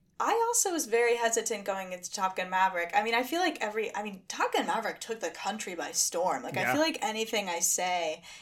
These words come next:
Speaker 1: is gonna be redundant because I don't know if there's a single person in America who didn't at least kind of like this film.
Speaker 2: Yeah.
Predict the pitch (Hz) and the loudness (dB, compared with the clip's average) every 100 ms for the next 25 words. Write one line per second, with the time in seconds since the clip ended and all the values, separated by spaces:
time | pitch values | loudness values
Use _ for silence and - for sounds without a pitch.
0 | - 214 214 214 208 185 175 180 208 185 | -6 -2 2 2 2 2 4 6 6 4
1 | 147 175 202 190 - - _ - 190 285 | -2 -6 -4 -2 -2 -6 _ -6 0 2
2 | 349 247 220 208 196 - 233 185 208 208 | 4 4 4 0 2 -2 -2 -2 -2 -2
3 | 202 190 175 190 196 185 170 180 190 175 | -2 -4 -2 0 0 0 -4 -4 -8 -8
4 | 175 - _ - 302 247 196 220 247 - | -14 -20 _ 2 2 4 0 2 2 2
5 | - - 190 208 196 170 190 170 - - | 0 -2 2 2 2 -4 -4 -4 -2 -4
6 | - 175 - - - 123 | -2 -2 -4 -6 -6 -4